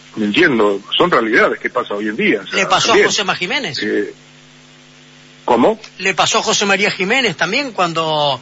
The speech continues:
Speaker 2: le dijeron en Peñarol que no, no podía jugar al fútbol, que era un desastre, que se fuera.
Speaker 1: <laughs> Pero bueno, esas son cosas que a veces, eh, yo siempre digo de que si uno es entrenador,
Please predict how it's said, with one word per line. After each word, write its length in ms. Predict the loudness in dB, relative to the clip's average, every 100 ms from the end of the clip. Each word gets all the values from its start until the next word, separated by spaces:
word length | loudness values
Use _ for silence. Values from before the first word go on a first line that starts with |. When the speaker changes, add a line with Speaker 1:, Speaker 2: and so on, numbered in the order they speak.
| -10 -18 -6
Speaker 2:
le 120 | 0 0
dijeron 380 | 2 2 2
en 100 | 2
Peñarol 320 | 2 2 2 2
que 140 | 0
no, 260 | 2 2 2
no 140 | -2
podía 220 | -2 -2
jugar 160 | 0 0
al 60 |
fútbol, 180 | 0 0
que 60 | 0
era 60 | 0
un 60 |
desastre, 420 | 0 2 0 -2
que 80 | -2
se 100 | 0
fuera. 280 | 2 0 0 -10 -20 -20 -20 -20 -20 -20 -20 -20 -20 -20 -20 -6
Speaker 1:
<laughs> 640 | -4 -2 -2 -4 -6 -8 -6 2
Pero 140 | 4
bueno, 260 | 4 2 0 -8 -6 -2 -4 0
esas 240 | 2 2 2
son 120 | 0
cosas 320 | 2 2 2
que 280 | 2 2 4
a 60 | 2
veces, 340 | 2 2 0 0
eh, 260 | 0 0 -6 -16 -20 -12 0
yo 100 | 2
siempre 280 | 2 4 4
digo 240 | 4 2
de 100 | 2
que 100 | 0
si 120 | 0
uno 160 | 2 2
es 100 | 0
entrenador, 540 | 0 2 2 2 0